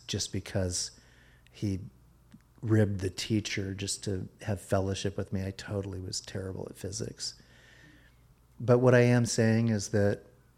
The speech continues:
not to us, O Lord, but to thine be the glory. He lived his life to the day at least that he chose to take his life with that. I'll never forget him for what he did.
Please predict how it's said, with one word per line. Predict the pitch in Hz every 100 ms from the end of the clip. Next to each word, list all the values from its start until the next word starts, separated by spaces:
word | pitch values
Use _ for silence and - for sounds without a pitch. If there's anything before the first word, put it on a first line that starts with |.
| -
not | 107 113 120
to | - 127 107
us, | 104 101 -
O | 113
Lord, | 101 98 92
but | 90 - -
to | - - 92 101 104
thine | 95 98 101 101
be | 95
the | 90
glory. | 90 92 90 90 104 -
He | - 117
lived | 107 104 123 127
his | 127 104
life | 107 101 101 -
to | 107
the | 95 95 - - - - - _ 107
day | 107 104
at | 104
least | 98 104 101 -
that | 104 104
he | - 101 92
chose | - 101 95 92 -
to | - 95 90 92 -
take | - 107 -
his | 101 90
life | 95 87 92 92 - _ _ - - _ _ _ _ _
with | 110 104 -
that. | 101 95 98
I'll | 107
never | 113 117 120
forget | 117 110 98 104 -
him | 104 95
for | -
what | 92 95 90
he | - 92
did. | 90 98 95 90 101 113